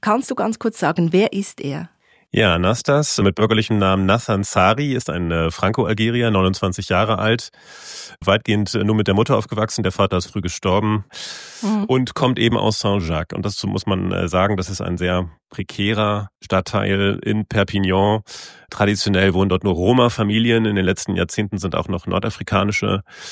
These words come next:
Speaker 2: Gastarbeiter hinzugekommen. Eine sehr hohe Arbeitslosigkeit. Und das war so die Idee von Nastas. Also er hat zweitausendachtzehn angefangen, kleine Videos mit Snapchat zu drehen.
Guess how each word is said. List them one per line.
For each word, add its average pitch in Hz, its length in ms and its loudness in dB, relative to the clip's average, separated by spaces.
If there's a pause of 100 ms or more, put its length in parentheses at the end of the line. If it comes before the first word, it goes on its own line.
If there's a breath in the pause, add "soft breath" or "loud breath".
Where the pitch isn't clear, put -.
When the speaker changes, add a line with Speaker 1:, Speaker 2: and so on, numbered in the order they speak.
(120 loud breath)
Speaker 2:
Gastarbeiter 98 580 0
hinzugekommen. 98 800 -2
Eine 101 180 0
sehr 110 280 4
hohe 107 180 4
Arbeitslosigkeit. 95 1000 0 (280)
Und 87 260 -4 (100)
das 101 340 0
war 98 300 4
so 95 420 2
die 95 140 -6
Idee 107 260 0
von 117 320 0
Nastas. 113 580 0
Also - 160 -4
er 101 60 0
hat 95 140 -2
zweitausendachtzehn 101 680 -2
angefangen, 98 680 0 (120)
kleine 117 360 2
Videos 117 420 0
mit - 380 -2 (360 soft breath)
Snapchat 101 480 -2
zu - 160 -10
drehen. 98 440 0